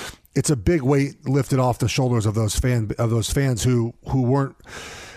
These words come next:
proud to be Commanders fans. I'm sure they changed that name too. That has to be done as well. And, and the first home game is gonna be full. That place is huge. It seats over ninety thousand.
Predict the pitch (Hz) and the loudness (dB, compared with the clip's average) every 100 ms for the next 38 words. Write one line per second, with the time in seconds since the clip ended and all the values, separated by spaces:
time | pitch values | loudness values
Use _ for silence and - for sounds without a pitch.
0 | - - 151 160 151 123 127 123 117 135 | -8 -2 2 2 2 4 4 4 2 2
1 | 135 151 113 - - - 143 185 143 131 | 2 2 0 0 -2 -2 0 2 2 2
2 | 127 113 107 107 95 120 117 107 - 101 | 0 0 0 -2 0 0 2 0 -2 -2
3 | 92 110 95 110 127 113 117 120 120 104 | -2 -2 -2 0 2 0 0 -2 -2 0
4 | 123 110 160 170 - 180 175 127 110 139 | -2 0 0 2 2 2 2 0 0 0
5 | 139 - 185 123 165 - 165 131 123 - | 2 2 2 2 0 2 0 0 -2 -2
6 | - - 143 113 - 170 113 135 117 127 | -6 0 0 0 -2 -2 0 0 0 0
7 | 131 110 135 127 113 110 101 | 0 0 2 2 2 0 0